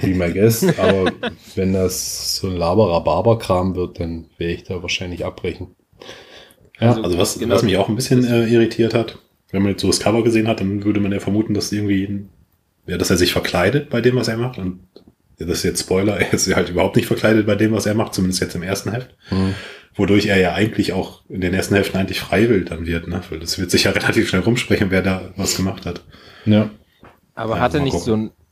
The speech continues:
Speaker 3: Kostüm an auf dem Cover?
Speaker 2: Ja,
Speaker 1: Ja,
Speaker 2: eben, auf
Speaker 1: genau.
Speaker 2: dem Cover hat er das, aber das hat er noch nicht im ersten Heft.
Speaker 3: Okay.
Speaker 1: Aber die Bowlingkugel hat er.
Speaker 3: Aber
Speaker 2: Genau.
Speaker 3: die Bowlingkugel mit dem, da ist doch dieses Kreuz drauf, oder?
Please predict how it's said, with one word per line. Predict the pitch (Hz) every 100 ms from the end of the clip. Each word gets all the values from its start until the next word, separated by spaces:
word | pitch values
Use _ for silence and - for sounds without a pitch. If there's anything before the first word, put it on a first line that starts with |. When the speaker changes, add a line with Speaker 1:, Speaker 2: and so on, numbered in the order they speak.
| _
Speaker 3:
Kostüm | - 117 - 113 110
an | 95 135
auf | 160
dem | - 160 143 107
Cover? | 147 143 160 - -
Speaker 2:
Ja, | 110 135
Speaker 1:
Ja, |
Speaker 2:
eben, | 147
auf | 95
Speaker 1:
genau. | 95
Speaker 2:
dem | 104
Cover | 113 101
hat | 98
er |
das, | 95 90
aber | 95
das | 92 104
hat | 104
er |
noch | 101 101
nicht | 98
im | 95
ersten | 85 90
Heft. | 85 - - - - - - 104
Speaker 3:
Okay. | 170 170 120 - _ _ -
Speaker 1:
Aber | 120
die | 190
Bowlingkugel | 160 110 87 82 85 80 76
hat | -
er. | - _ _ _ _ _ - -
Speaker 3:
Aber | 113
Speaker 2:
Genau. | 85
Speaker 3:
die | 82
Bowlingkugel | 117 110 104 104 98
mit | 92 92 -
dem, | 104 98 _ _ -
da | 107
ist | 107 120
doch |
dieses | - 104 95
Kreuz | - 104 -
drauf, | - 78 -
oder? | 85 92